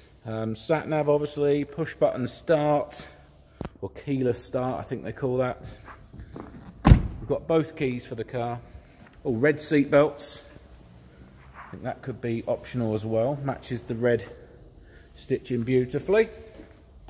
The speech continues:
Uh, the rear camera pops out of the Mercedes badge on the coupes. So that flips over and you reveal the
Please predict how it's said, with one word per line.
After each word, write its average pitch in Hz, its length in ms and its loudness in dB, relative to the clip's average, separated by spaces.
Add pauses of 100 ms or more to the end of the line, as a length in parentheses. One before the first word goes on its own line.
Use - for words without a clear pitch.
(1300)
Uh, 156 180 6
the 156 80 2
rear 196 180 8
camera 185 340 2
pops 185 340 0
out 170 160 6
of 143 80 -4
the 165 80 0
Mercedes 156 540 0
badge 139 460 -2
on 127 120 -2
the 123 80 -4
coupes. 143 540 -2
So - 60 -16 (720)
that - 280 -2
flips 156 320 -2
over 143 400 4 (140)
and 131 120 -4
you 123 220 -6
reveal 131 420 2
the 123 220 0